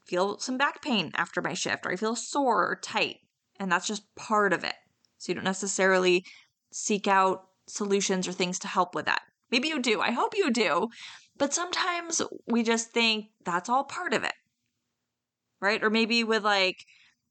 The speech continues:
for women who are menstruating, we think, you know, "That's just part of P M S, is I get cramps or I get headaches," and those types of things, right?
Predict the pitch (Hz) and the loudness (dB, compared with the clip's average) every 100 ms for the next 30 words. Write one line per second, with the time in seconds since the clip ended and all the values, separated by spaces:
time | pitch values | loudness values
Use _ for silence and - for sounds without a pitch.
0 | _ - - 208 208 - 202 233 233 214 | _ -8 0 2 2 0 -2 0 2 0
1 | 226 208 208 208 208 226 - 185 135 98 | 2 2 2 2 0 -2 0 0 0 -4
2 | - 180 180 175 185 170 147 127 - 208 | -4 -2 -2 -2 -2 -2 -2 -2 -4 -4
3 | 240 254 277 285 311 311 320 311 247 - | 0 2 0 0 0 2 2 2 0 0
4 | 175 170 196 254 262 - 302 285 269 - | -2 0 0 -2 -4 -6 -2 2 2 0
5 | - 185 208 247 233 - 269 214 160 - | 0 0 0 -2 -2 -2 0 2 0 -2
6 | - 180 185 208 214 220 170 - 165 170 | -6 -6 -2 -2 0 0 -2 -2 -6 -6
7 | - - 220 | -4 -2 -2